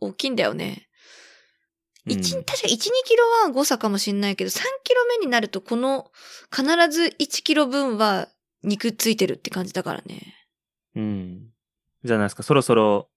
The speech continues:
Speaker 1: うん。
Speaker 2: なんとかしないとなと。どげんかせんといかんぞって感じ。
Speaker 1: そうそうそうそう。どげんかせんといかん感じだね。ちょっとなんか洋服とかが入らないわけはないんだけど、もうちょっと綺麗に着たいなっていうのがありますね。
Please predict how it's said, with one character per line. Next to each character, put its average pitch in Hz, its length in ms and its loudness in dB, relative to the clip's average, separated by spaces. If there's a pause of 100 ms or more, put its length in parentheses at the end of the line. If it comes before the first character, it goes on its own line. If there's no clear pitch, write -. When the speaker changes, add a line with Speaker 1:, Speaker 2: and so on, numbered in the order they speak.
Speaker 1:
う 190 40 -4
ん。 180 280 -6 (160)
Speaker 2:
な 131 100 2
ん 127 80 0
と - 80 -4
か - 80 -6
し - 140 -8
な 107 100 2
い 104 60 -4
と 90 80 -10
な 87 120 -10
と。 - 60 -20 (420)
ど 113 80 2
げ 123 140 4
ん 120 60 0
か 127 100 -2
せ 123 160 0
ん 110 60 -6
と 98 80 -2
い 87 40 -4
か 104 140 -2
ん 95 40 -4
ぞ 92 100 -8
っ 87 60 -10
て 92 100 -16
感 87 160 -10
じ。 - 80 -6
Speaker 1:
そ 254 100 2
う 240 60 0
そ 240 140 -2
う - 20 -2
そ 240 140 -2
う 226 40 -4
そ 214 240 0
う。 175 80 -6
ど 208 120 2
げ 226 120 2
ん 220 60 -2
か 233 100 -2
せ 233 160 -2
ん 214 60 -4
と 196 100 -2
い 185 80 -2
か 190 140 -6
ん 190 80 -6
感 190 180 -4
じ 180 80 -12
だ 156 80 -8
ね。 143 140 -12
ち - 80 -6
ょ - 20 -4
っ - 40 -16
と 208 60 -6
な 202 60 -2
ん 196 40 -2
か 190 60 -4
洋 262 240 2
服 370 300 0
と 381 140 -2
か 233 160 0
が 202 160 -2
入 392 180 4
ら 466 80 4
な 427 120 2
い 269 40 0
わ 247 100 0
け 247 120 0
は 220 80 2
な 214 100 0
い 240 60 -2
ん 226 40 -6
だ 208 80 -2
け 190 120 -4
ど、 208 80 -4
も 359 140 0
う - 20 -8
ち 466 100 2
ょ 453 40 4
っ - 20 -12
と 220 200 6
綺 - 160 -4
麗 262 120 4
に 185 80 0
着 - 80 -10
た 196 100 2
い 180 60 0
な 185 80 -2
っ 190 80 -4
て - 160 -8
い 92 120 -6
う - 60 -8
の - 80 -10
が - 100 -10
あ - 60 -8
り 165 80 -8
ま 170 80 -8
す - 160 -12
ね。 - 220 -18